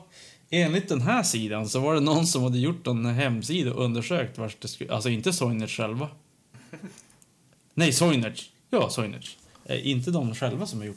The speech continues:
Speaker 1: utan det var någon annan. Va, "Enligt den här sidan så kan du hitta Soinerts", och så hade de lista då. Och då var det Liljeholmen ett ställe.
Speaker 2: Ja, okej.
Speaker 1: Så
Speaker 2: Ja,
Speaker 1: får
Speaker 2: det
Speaker 1: du
Speaker 2: är
Speaker 1: till-
Speaker 2: klart att det kan ju vara så att, eh, Soinerts säljer inte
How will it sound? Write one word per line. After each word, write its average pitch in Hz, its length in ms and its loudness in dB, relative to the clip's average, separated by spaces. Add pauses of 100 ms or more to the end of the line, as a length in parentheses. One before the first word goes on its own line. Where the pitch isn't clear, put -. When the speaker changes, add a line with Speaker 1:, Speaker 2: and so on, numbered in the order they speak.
Speaker 1:
utan - 200 -8
det 120 60 -2
var 127 100 -2
någon 113 120 -4
annan. 117 440 -2 (600)
Va, 113 400 -2
"Enligt 165 260 2
den 139 100 0
här 190 120 2
sidan 135 420 -2
så 131 100 -8
kan 117 160 -4
du 117 60 -2
hitta 123 540 0
Soinerts", 127 520 0
och 107 60 -8
så 117 100 -4
hade 110 140 0
de 104 260 -8 (920)
lista 113 400 0
då. 78 260 -8
Och 120 60 -4
då 117 100 0
var 107 260 0
det 101 160 -6 (400)
Liljeholmen 101 640 -10
ett 123 140 -12
ställe. - 300 -14 (220)
Speaker 2:
Ja, 113 80 -18 (100)
okej. - 380 -16 (300)
Speaker 1:
Så - 100 -10
Speaker 2:
Ja, 120 80 -8
Speaker 1:
får 131 100 -4
Speaker 2:
det 147 60 0
Speaker 1:
du 143 40 2
Speaker 2:
är 135 40 0
Speaker 1:
till- 135 140 2
Speaker 2:
klart - 180 -4
att 135 100 -10
det 147 60 -6
kan 147 120 -6
ju 143 80 -6
vara 147 140 -4
så 113 260 -6
att, - 320 -14
eh, 113 80 -8 (420)
Soinerts 120 840 -8
säljer 113 420 -8
inte 107 340 -12